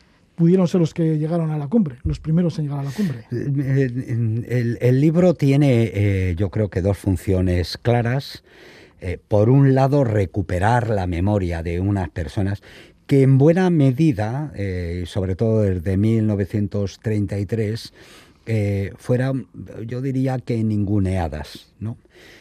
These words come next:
Speaker 2: En mil novecientos veinticuatro desaparecieron Irving y Mallory cuando estaban,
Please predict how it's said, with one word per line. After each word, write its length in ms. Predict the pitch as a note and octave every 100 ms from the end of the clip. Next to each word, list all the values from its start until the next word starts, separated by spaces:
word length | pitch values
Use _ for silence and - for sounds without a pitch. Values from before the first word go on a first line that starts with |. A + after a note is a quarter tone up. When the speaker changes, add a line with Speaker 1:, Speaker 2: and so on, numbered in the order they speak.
| _ -
Speaker 2:
En 240 | F#2 F2+
mil 80 | G2+
novecientos 500 | G2+ G2+ A2 G#2 G#2+
veinticuatro 720 | G2+ G2 G2+ - A#2 F#2+ F2+ -
desaparecieron 1400 | F#2 E2 F#2 F#2 - F#2 F#2+ F#2 D#2 A2 G#2 F2+ E2+ F2
Irving 340 | - G2 F#2 F2+
y 100 | F#2+
Mallory 380 | A2 B2+ C3+ C3+
cuando 300 | G#2 F2 D2+
estaban, 560 | - F#2 F2 E2 D#2